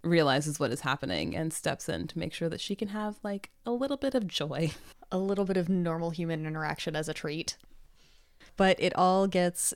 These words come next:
Speaker 2: even worse Everyone is a mess, basically. So, like,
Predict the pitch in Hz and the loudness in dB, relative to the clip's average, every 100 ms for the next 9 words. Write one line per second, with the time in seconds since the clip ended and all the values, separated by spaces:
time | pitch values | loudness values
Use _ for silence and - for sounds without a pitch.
0 | - 233 254 254 185 165 156 156 - - | -2 2 6 6 6 6 4 2 2 0
1 | - - - _ _ - 202 214 196 180 | -2 -6 -20 _ _ 4 6 6 6 6
2 | 175 175 175 - 196 160 143 131 - - | 6 2 0 4 4 6 2 0 0 -2
3 | - _ - - 160 - - - 180 160 | -2 _ -4 -2 -2 -2 -2 0 4 4
4 | 156 156 - 185 156 | 6 2 2 2 2